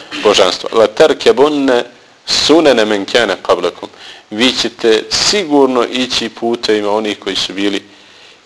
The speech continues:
prije vas. Putevima koji su bili prije vas. Pa i ovi su tražili šta?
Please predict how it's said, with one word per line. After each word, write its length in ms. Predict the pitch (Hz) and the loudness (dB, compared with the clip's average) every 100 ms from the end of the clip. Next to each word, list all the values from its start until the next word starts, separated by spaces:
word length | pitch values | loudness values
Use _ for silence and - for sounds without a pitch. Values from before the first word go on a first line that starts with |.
| - | -8
prije 320 | - 101 92 | 0 2 2
vas. 440 | 85 80 - - - _ _ _ _ _ _ _ _ - - _ _ _ _ _ | 0 -4 -2 0 -2 _ _ _ _ _ _ _ _ -20 -20 _ _ _ _ _
Putevima 440 | - 120 143 113 95 | -4 0 2 2 2
koji 180 | 107 | 0
su 140 | - 95 | -2 -2
bili 260 | 113 131 131 - - | -4 -4 -8 -20 -4
prije 240 | 117 98 | 2 2
vas. 280 | 87 82 - - - - - | 2 -2 -6 -8 -18 -8 2
Pa 120 | 127 | 4
i 160 | 190 | 6
ovi 160 | 185 165 | 4 4
su 160 | - 139 | 0 0
tražili 440 | 147 165 143 131 | 4 4 4 0
šta? 260 | - 147 | 2 0